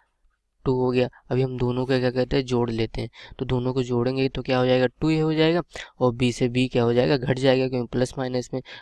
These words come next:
और इधर क्या आ जाएगा, उन्नीस प्लस एक, तो यहाँ पे टू ए बराबर क्या आ गया, बीस। तो ए बराबर क्या हो जाएगा यहाँ पे, दस, ठीक? तो ये आसान सा क्वेश्चन था, बस हमें यहाँ ध्यान रखना था कि ए स्क्वायर माइनस बी स्क्वायर बराबर उन्नीस दिया है,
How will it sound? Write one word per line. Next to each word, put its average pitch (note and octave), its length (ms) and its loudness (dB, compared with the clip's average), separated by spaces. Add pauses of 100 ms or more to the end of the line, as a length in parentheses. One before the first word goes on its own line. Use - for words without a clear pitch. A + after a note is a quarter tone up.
(100)
और C3 60 2
इधर C3+ 180 2
क्या C3 180 2
आ B2 60 2
जाएगा, B2 240 0
उन्नीस B2+ 560 -4 (320)
प्लस A#2 340 -4
एक, B2+ 260 -2 (360)
तो B2+ 60 -2
यहाँ A#2+ 180 0
पे B2+ 140 -2
टू - 220 -4
ए B2 120 2
बराबर A#2+ 340 2
क्या B2 200 0
आ A#2+ 40 0
गया, D#3 240 -4 (180)
बीस। C3+ 420 -6 (320)
तो - 120 -16
ए B2 120 4
बराबर B2 380 0
क्या B2 160 -4
हो B2 100 0
जाएगा B2 220 0
यहाँ C#3+ 120 -4
पे, D#3+ 140 -8
दस, - 420 -10 (760)
ठीक? D#3 220 2 (160)
तो - 140 -4
ये - 100 0
आसान C#3 360 2
सा D#3 100 -2
क्वेश्चन C#3 460 -4
था, F3+ 140 -4 (340)
बस C3+ 160 -6
हमें C3+ 200 0
यहाँ C3 280 0
ध्यान B2+ 220 2
रखना C3 260 -4
था D3+ 100 -2
कि D3 240 -2
ए C3+ 160 6
स्क्वायर C3+ 340 -2
माइनस C3 300 -4
बी C3 120 2
स्क्वायर C3 260 -2
बराबर B2+ 260 -2
उन्नीस C3 300 -2
दिया D3+ 240 2
है, G#3 60 2